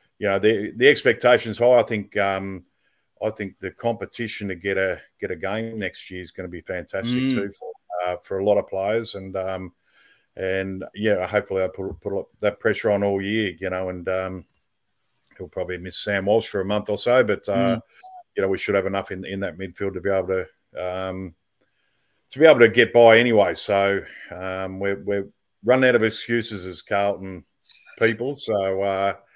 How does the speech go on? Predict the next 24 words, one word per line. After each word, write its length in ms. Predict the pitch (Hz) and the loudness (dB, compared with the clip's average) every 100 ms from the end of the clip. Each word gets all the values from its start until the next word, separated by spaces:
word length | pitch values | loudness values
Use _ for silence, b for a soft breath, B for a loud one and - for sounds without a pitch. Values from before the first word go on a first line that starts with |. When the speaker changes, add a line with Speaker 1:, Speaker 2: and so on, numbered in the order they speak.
| b b _ | b b _
Speaker 1:
yeah, 220 | 104 101 | 0 0
this 240 | 92 131 - | 0 -2 -2
year, 140 | 127 | -4
this 200 | 139 127 | -2 -4
year 160 | 127 120 | 2 2
I, 60 | |
I, 360 | 120 117 135 127 104 | 4 2 2 0 -2
I 100 | 135 | 0
actually 220 | 165 131 | 0 -2
Speaker 2:
Mm. 60 | 95 | 0
Speaker 1:
backed 240 | 110 110 | 0 0
them 100 | 101 92 - _ _ _ _ - | -4 -16 -20 _ _ _ _ -10
when, 180 | 104 | -8
when 180 | 101 104 | -6 -6
the, 160 | 101 98 | -6 -8
when 160 | 104 104 | -8 -6
the 140 | 101 | -2
odds 220 | 104 110 - | 0 0 -2
first 360 | 107 104 - | -4 -4 -4
come 180 | 101 98 | -6 -4
out. 160 | 104 101 | -4 -4
I 60 | |
think 180 | 90 98 | -6 -8
they 100 | 92 | -8